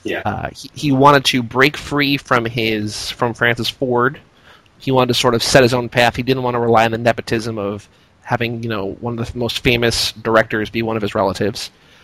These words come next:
Speaker 2: So he apparently, supp-, according to Wikipedia, and I think I've heard this before, he took his n-, stage name from Luke Cage, the Marvel character, who later this year or maybe next year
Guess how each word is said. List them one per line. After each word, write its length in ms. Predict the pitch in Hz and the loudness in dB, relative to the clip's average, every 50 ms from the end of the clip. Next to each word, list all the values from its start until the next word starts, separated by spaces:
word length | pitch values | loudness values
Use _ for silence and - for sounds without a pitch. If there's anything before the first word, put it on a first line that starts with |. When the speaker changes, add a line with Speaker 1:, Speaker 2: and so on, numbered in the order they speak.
| _ _ _ - | _ _ _ -6
Speaker 2:
So 380 | - - 151 139 135 131 123 | 0 4 6 8 8 8 6
he 540 | 120 - - 143 139 131 127 123 120 120 - - | 4 2 -2 -2 -2 0 0 -2 -4 -4 -6 -6
apparently, 680 | 135 - - - - 220 311 349 - 117 123 113 123 165 | -8 -10 -4 -2 0 2 2 0 0 0 0 0 0 -2
supp-, 280 | - - - - - | -2 -4 -4 -4 -4
according 320 | - - - 139 131 120 117 | -2 0 2 2 2 2 2
to 80 | 117 | 0
Wikipedia, 400 | - - - - 113 101 110 117 | 0 -2 -2 -4 -2 2 2 4
and 80 | 120 123 | 4 4
I 60 | 120 | 4
think 160 | - 151 127 | 2 4 4
I've 80 | 120 - | 4 4
heard 160 | 117 113 95 | 2 0 -2
this 100 | 95 - | -2 -8
before, 520 | - - - - 107 101 85 90 120 131 - _ _ _ _ _ _ _ _ | -10 -10 -8 -6 -4 -4 -2 -2 -2 -4 -4 _ _ _ _ _ _ _ _
he 460 | - - 135 135 135 131 131 131 - - _ _ _ - | -10 -4 -2 0 0 0 0 -2 -2 -6 _ _ _ 0
took 180 | - 180 170 | 2 2 2
his 480 | - - 175 156 143 131 123 117 - - - _ _ _ - | 2 2 4 4 6 6 4 0 -2 -6 -8 _ _ _ -8
n-, 160 | 120 120 - _ _ | -8 -8 -8 _ _
stage 540 | - - - - - 143 147 165 156 139 - | -2 2 2 4 4 4 2 2 2 0 -2
name 300 | 123 113 110 113 131 139 - | -2 -2 -2 -2 -4 -6 -8
from 280 | _ - 131 120 117 123 | _ 0 2 2 2 2
Luke 380 | 120 131 185 233 226 - - - | 0 2 2 2 2 0 -4 -6
Cage, 420 | - - 110 92 71 60 - - - | 0 2 2 2 2 -2 -6 -6 -4
the 100 | - 127 | -2 2
Marvel 320 | 127 135 147 139 117 95 | 4 6 6 6 4 2
character, 460 | - - 101 82 92 - - 101 107 | 0 0 0 0 -2 -2 -4 -6 -6
who 360 | 104 - 131 123 120 113 104 - _ - | -4 -4 -4 -4 -4 -4 -6 -10 _ -6
later 300 | 123 123 135 147 151 143 | 0 2 2 4 4 4
this 260 | 131 131 123 - - 123 | 4 2 2 2 0 0
year 200 | 120 123 127 127 | 2 4 4 4
or 60 | 123 | 4
maybe 240 | 123 120 117 117 117 | 2 2 2 0 0
next 360 | 117 127 143 - - - 110 | 0 0 0 -2 -4 -6 -6
year 260 | 101 98 95 107 | -4 -4 -4 -6